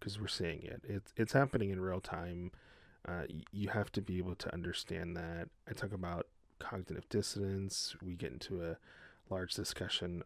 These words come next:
on narcissism, on fear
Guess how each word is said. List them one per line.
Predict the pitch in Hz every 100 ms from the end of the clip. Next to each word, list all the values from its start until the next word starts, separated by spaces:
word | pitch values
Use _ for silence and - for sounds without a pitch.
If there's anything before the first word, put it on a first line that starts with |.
| -
on | 87 85 85 170 170 85 - - - - -
narcissism, | 104 92 92 - 95 - 95 90 92 87 87 87 87 90 - _ -
on | 90 175 175 180 - - - _ -
fear | - - 101 98 95 110